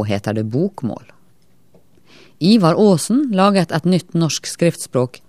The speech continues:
basert på dialektene og det gamle norske språket, norrønt. Det nye skriftspråket var ferdig i cirka atten femti og ble kalt landsmål.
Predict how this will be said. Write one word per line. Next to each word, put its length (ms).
basert 400
på 80
dialektene 720
og 140
det 140
gamle 420
norske 320
språket, 560
norrønt. 720
Det 140
nye 320
skriftspråket 720
var 160
ferdig 560
i 60
cirka 580
atten 380
femti 480
og 160
ble 120
kalt 280
landsmål. 720